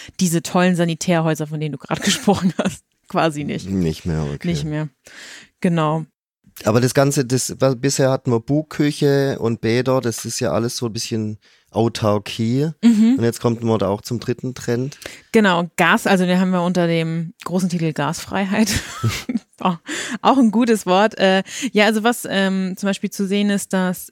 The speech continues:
Speaker 1: immer mehr Kompressorkühlschränke, die werden ja über, also mit Strom betrieben, findet man jetzt auch vermehrt in Wohnwagen, was eigentlich zuvor vor allem in Wohnmobilen zu finden war. Oder, ähm, auch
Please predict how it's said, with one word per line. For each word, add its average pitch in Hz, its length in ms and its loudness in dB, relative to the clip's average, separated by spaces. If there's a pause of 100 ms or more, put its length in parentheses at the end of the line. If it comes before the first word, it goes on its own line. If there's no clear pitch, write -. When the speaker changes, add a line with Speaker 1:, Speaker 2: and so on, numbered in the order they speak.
(140)
Speaker 1:
immer 190 240 2
mehr 190 140 2
Kompressorkühlschränke, 247 1120 -2
die 185 400 -4
werden 180 180 -2
ja 175 140 -4
über, 160 420 -6 (460)
also 170 180 0
mit 165 140 -6
Strom 214 240 -4
betrieben, 202 580 -2
findet 220 300 0
man 202 120 2
jetzt 202 200 -2
auch 185 120 0
vermehrt 185 460 -2
in 170 380 -4 (360)
Wohnwagen, 175 540 -2
was 180 180 -6
eigentlich 170 320 -6
zuvor 160 380 -6
vor - 220 -8
allem 160 180 -4
in 160 140 -6
Wohnmobilen 160 420 -4
zu - 80 -14
finden 240 300 -2
war. 262 180 -2 (680)
Oder, 202 680 2
ähm, 180 580 -2
auch - 280 -4